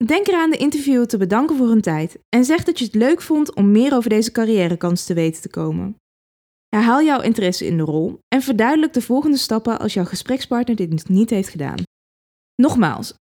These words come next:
alleen omdat dit geen face-to-face interview is, wil nog niet zeggen dat je geen sterke laatste indruk bij de interviewer kunt achterlaten.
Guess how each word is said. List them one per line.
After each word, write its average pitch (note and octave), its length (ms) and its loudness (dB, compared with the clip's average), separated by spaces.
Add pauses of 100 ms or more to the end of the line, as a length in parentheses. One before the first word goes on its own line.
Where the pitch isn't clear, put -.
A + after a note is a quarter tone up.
(100)
alleen D#4 340 4
omdat C4+ 240 2
dit E4 200 -2
geen E4+ 260 2
face-to-face C4 640 0
interview A#3+ 400 2
is, G#3 260 0
wil G3 140 2
nog F#3 140 2
niet B3 200 4
zeggen A#3+ 280 0
dat G3 140 0
je F#3+ 60 -4
geen A#3+ 260 2
sterke A#3 400 0
laatste F#3 360 -2
indruk G#3+ 380 0
bij G#3 120 -2
de G#3+ 100 -2
interviewer E3 480 0
kunt E3+ 200 -2
achterlaten. E3+ 720 -4